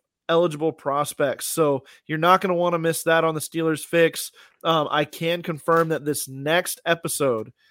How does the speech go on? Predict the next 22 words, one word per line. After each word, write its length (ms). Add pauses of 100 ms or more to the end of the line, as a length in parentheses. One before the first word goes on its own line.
(140)
we 160
will 180
have, 500 (300)
uh, 240 (480)
a, 300 (920)
an 200 (240)
Oklahoma 680
running 380
back 360 (520)
on 480 (260)
the 460 (240)
podcast, 580
and 120
he, 340
uh, 140
was 200
a 60
great 320
interview. 400
You'll 240
enjoy, 720 (340)
um, 500